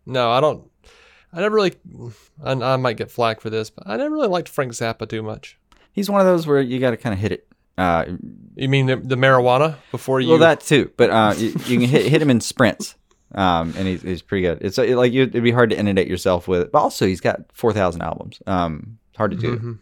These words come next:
Speaker 2: So it's one of those where, like, you can just grab a random album and flip through it, and you're gonna find, like, two songs. These, these are fantastic.
Speaker 1: You, you know the bit where Marc Maron is talking about how he can, he can't wrap his mind, or he never wrapped his mind around Captain Beefheart. That's how I feel
Speaker 2: Speaking
Speaker 1: about
Speaker 2: of,
Speaker 1: Frank Zappa.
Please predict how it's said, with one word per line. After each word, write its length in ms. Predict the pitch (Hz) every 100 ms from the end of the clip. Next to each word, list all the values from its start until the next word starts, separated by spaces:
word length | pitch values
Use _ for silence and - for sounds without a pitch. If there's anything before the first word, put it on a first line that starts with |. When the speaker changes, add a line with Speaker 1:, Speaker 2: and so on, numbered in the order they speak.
| _
Speaker 2:
So 100 | _
it's 120 | 117 135
one 100 | 127
of 60 |
those 100 | 120
where, 100 | 113
like, 120 | 107
you 100 | 87
can 120 | - 104
just 120 | 98
grab 240 | 98 104
a 60 | 95
random 340 | 92 101 98
album 320 | 92 98 101
and 140 | 95 87
flip 180 | 101 -
through 120 | 98
it, 40 |
and 80 | 98
you're 120 | 92
gonna 180 | 90 90
find, 180 | 92 90
like, 140 | 85
two 140 | - 95
songs. 340 | - 90 87 73 -
These, 260 | 131 - - _
these 180 | 131 -
are 80 | -
fantastic. 520 | - 69 151 156 - - _ _ _
Speaker 1:
You, 160 | 139
you 160 | 151 151
know 100 | 180
the 100 | 160
bit 240 | 131 135 120
where 360 | 123 120 87
Marc 240 | 98 127 113
Maron 240 | 127 127
is 100 | 123
talking 240 | - 120 117
about 160 | 110 113
how 140 | 117
he 60 | 113
can, 280 | 113 113 107
he 100 | 131
can't 220 | 131 131
wrap 200 | 117 120 123
his 140 | 110
mind, 260 | 120 120 113
or 80 |
he 60 | 123
never 220 | 131 120
wrapped 200 | 120 117
his 140 | 120 113
mind 220 | 117 117
around 180 | 117 113
Captain 320 | 117 117 113
Beefheart. 480 | 117 120 - 123 107
That's 160 | 147
how 240 | - 185 160
I 40 |
feel 180 | 110 131
Speaker 2:
Speaking 80 | 120
Speaker 1:
about 200 | 123 208
Speaker 2:
of, 100 | 117
Speaker 1:
Frank 420 | - - - 127 110
Zappa. 440 | 113 107 - 104